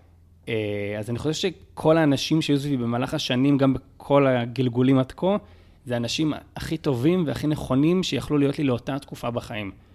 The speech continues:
אנשים שכבר לא היו נכונים או לא היו טובים לי, כבר מצאו את עצמם בחוץ. אני מצאתי את עצמי בחוץ, סביב אנשים כאלה, אני מקבל את זה.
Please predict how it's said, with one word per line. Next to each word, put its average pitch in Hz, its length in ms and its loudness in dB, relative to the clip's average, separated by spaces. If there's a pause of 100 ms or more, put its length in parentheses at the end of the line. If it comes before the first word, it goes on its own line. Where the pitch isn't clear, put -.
(280)
אנשים 123 180 -4
שכבר 139 300 -2
לא 135 200 2
היו 147 160 4
נכונים 113 640 -6
או 110 120 -10
לא 127 60 -4
היו 151 120 -2
טובים 165 320 0
לי, 170 240 -2
כבר 117 140 -2
מצאו 110 260 -4
את 127 60 -6
עצמם 117 220 -2
בחוץ. 170 480 0
אני 127 200 0
מצאתי 156 380 0
את 147 80 -4
עצמי 151 200 0
בחוץ, 147 400 0
סביב 139 280 0
אנשים 143 240 2
כאלה, 143 100 0
אני 127 100 2
מקבל 127 460 0
את 131 80 0
זה. 131 140 0